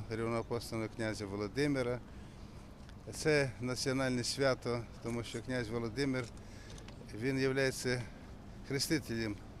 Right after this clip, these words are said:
всіх земель руських. І він, е, привів нас до тої світлої віри, до по-, по-, пізнання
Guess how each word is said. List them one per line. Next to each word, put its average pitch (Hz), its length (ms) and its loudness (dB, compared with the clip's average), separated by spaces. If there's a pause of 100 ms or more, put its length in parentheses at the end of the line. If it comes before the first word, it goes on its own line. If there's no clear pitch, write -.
(420)
всіх 160 240 2
земель 139 360 4 (140)
руських. 113 440 -2 (1300)
І 123 340 2 (1500)
він, 151 280 6 (1080)
е, 107 240 2 (680)
привів 147 380 4
нас 127 440 2 (1300)
до 127 320 2 (180)
тої 139 260 6
світлої 139 540 2
віри, 127 400 2 (1400)
до 123 100 0
по-, 127 420 4 (180)
по-, 135 140 2 (280)
пізнання 143 680 6